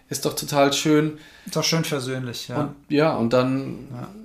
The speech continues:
Speaker 1: und hin und wieder ist es auch total in Ordnung, mal einen scheiß Abend zu haben. Weißt du?
Speaker 2: Das
Speaker 1: Also,
Speaker 2: darf auch sein.
Speaker 1: also so, wenn du, wenn du
Speaker 2: <laughs>
Speaker 1: deiner Familie damit was Gutes tust, kann das deine, ähm, gemeinnützige Arbeit sein,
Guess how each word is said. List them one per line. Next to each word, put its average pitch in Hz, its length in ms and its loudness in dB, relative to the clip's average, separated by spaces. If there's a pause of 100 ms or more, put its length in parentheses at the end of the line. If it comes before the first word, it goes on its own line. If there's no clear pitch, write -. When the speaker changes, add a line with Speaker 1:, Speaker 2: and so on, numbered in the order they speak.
(180)
Speaker 1:
und 151 160 -2
hin 180 140 4
und 180 140 2
wieder 185 520 2
ist 160 140 0
es 208 120 -2
auch 185 180 -2
total 196 380 -4
in 202 80 -6
Ordnung, 180 280 -2
mal 180 80 0
einen 180 60 -2
scheiß 190 300 -6
Abend 175 240 -6
zu 117 140 -8
haben. 107 320 -12 (160)
Weißt 143 200 2
du? 240 140 8
Speaker 2:
Das 156 100 -2
Speaker 1:
Also, 190 180 6
Speaker 2:
darf 175 100 6
auch 190 140 2
sein. 139 320 -2
Speaker 1:
also 190 280 6
so, 214 100 6
wenn 214 120 6
du, 208 120 4
wenn 208 200 6
du 214 180 4
Speaker 2:
<laughs> - 140 -6
Speaker 1:
deiner 190 260 6
Familie 208 500 4
damit 190 400 0
was 170 280 -2
Gutes 240 380 0
tust, 214 460 -4
kann 196 160 -2
das 190 160 -2
deine, 208 640 4
ähm, 170 380 0
gemeinnützige 175 680 0
Arbeit 170 340 2
sein, 156 420 -2